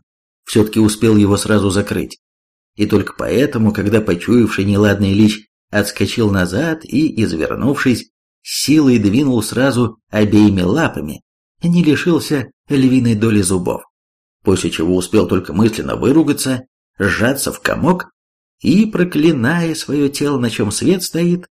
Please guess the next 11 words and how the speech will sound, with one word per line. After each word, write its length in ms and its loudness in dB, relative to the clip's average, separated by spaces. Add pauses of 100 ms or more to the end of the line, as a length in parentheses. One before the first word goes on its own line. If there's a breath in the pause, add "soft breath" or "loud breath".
(140)
с 140 -8
размаху 760 0
ударился 800 0 (280)
о 160 0
дальнюю 600 0
стену 500 0
холла. 760 -2 (840)
Удар 720 2 (200)
оказался 580 -2
так 200 -2
силен, 500 -2